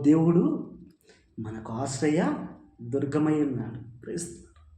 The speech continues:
ఉమ్, నమ్ము-, ఆపత్కాలంలో ఆయన నమ్ముకోదగిన సహాయకుడు. చూడండి,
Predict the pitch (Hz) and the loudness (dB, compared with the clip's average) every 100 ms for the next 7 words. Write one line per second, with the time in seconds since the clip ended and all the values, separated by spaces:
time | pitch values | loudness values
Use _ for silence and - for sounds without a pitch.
0 | - _ _ - _ _ _ _ _ 587 | -20 _ _ -20 _ _ _ _ _ -20
1 | _ 605 - - - _ _ _ _ _ | _ _ -20 -20 -20 _ _ _ _ _
2 | _ 156 139 - - 120 120 139 139 143 | _ 2 2 -2 -8 -6 -2 0 0 0
3 | - - 117 135 131 143 139 135 135 135 | -4 -10 -6 -4 -4 -6 -4 -2 0 0
4 | 135 131 131 127 127 135 143 147 143 143 | 0 0 -2 -2 -2 0 0 0 -4 -4
5 | 127 131 123 123 123 117 113 - - - | -4 -4 -4 -8 -8 -10 -12 -14 -16 -16
6 | - - _ _ _ _ _ _ _ _ | -20 -20 _ _ _ _ _ _ _ _
7 | _ _ _ _ _ _ _ _ _ _ | _ _ _ _ _ _ _ _ _ _
8 | _ _ _ _ _ _ _ _ _ _ | _ _ _ _ _ _ _ _ _ _
9 | - 196 160 120 117 - - | 4 6 6 4 -2 -6 -10